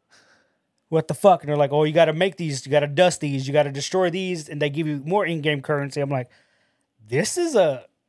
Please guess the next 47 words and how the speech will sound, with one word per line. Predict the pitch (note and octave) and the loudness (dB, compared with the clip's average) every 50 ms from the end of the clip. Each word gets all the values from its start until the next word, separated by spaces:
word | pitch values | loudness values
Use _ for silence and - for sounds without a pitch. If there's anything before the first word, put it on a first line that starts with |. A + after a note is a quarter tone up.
| _ | _
a | - E3 C#3+ | -2 0 0
grind, | B2+ A#2+ C3 C#3 D#3+ G#3 C4 D4+ D#4 C#4 A3 F#3 D#3+ C#3 | 0 0 2 6 6 6 6 4 2 -2 -4 -4 -4 -2
dude. | F3 F#3+ A3 B3 A3 | -2 -2 -2 -2 0
Like, | G3 F3 D3+ C#3 A#2+ | 2 2 2 2 0
what | A#2 A#2+ E3+ A#3 C#4+ - - | -4 -4 -4 -4 -4 -4 -6
the | D3 C3+ | -8 -8
fuck?" | C3 - - _ F3+ G3 A#3+ B3 F#3+ - - - | -10 -14 -8 _ 0 2 2 2 0 -4 -8 -6
And | C#3+ | -4
I, | D3 D3 - | -4 -2 0
eventually | D3+ D3+ C3 D3+ F#3+ A3 - F#3 F3+ E3 | 0 0 2 4 2 2 2 2 4 4
I | |
was | D#3 D3+ D3 | 4 4 2
like, | C#3 B2+ A#2+ - _ _ _ _ _ _ _ _ _ _ _ _ _ _ _ | 0 -2 -2 -8 _ _ _ _ _ _ _ _ _ _ _ _ _ _ _
"Yeah, | - F3 F3+ F3 E3+ | -2 2 2 4 4
I | E3+ | 2
can't | - F#3 D3 - | -2 -6 -8 -6
keep | - D3+ C3+ - | -6 -4 -2 -2
up | C3 A#2+ | -2 -2
with | C3+ B2 | -2 -4
this | B2 B2 A#2 | -6 -6 -6
game." | - B2 A#2 A2+ A#2+ - _ _ A#3+ G#3 - _ C4+ - - _ - | -6 -6 -8 -8 -10 -16 _ _ -16 -16 -14 _ -14 -16 -12 _ -6
I | C#3 C#3 | -6 -6
can't, | - - F3 E3 - | -4 -4 -4 -4 2
I, | D3+ D#3 D#3 - - | 2 2 2 2 0
I | E3 | 0
just | D#3 E3+ D#3+ A3 | 0 0 -2 -2
couldn't. | - - F#3+ F#3 C3+ B2+ C3 C3+ D3 | 0 0 0 0 0 -4 -8 -8 -8
Like, | C3+ C3+ | -6 -4
I | D3 C#3+ | -2 0
tried | D3 F#3+ G3 F3 | 4 4 4 4
to | - | 6
play | - F#3+ F#3+ | 4 2 2
it | F3 | 4
for, | - F3 | 2 0
like, | C#3+ C3 - _ | 0 0 -2 _
three | D#3 F#3 G3 | -6 -4 0
months. | E3+ E3 F3 A3 G#3 - - | 2 2 2 2 0 -4 -4
That | G3 F#3+ | -4 -2
was | F#3+ F#3 | -2 -2
a | D#3+ | -2
good | D#3 G3 F#3+ D#3 - | -2 -2 -2 -2 -2
solid | - G3 F#3 E3+ D3+ - | -2 0 0 0 0 -2
three | - E3 F3+ | -2 -2 0
months | F3 F3 F#3+ F#3+ F3+ | 0 0 0 -2 -2
that | - E3+ D#3 | 0 2 2
I | D3+ | 2
was | D3 C#3+ B2+ - | 2 0 -4 -8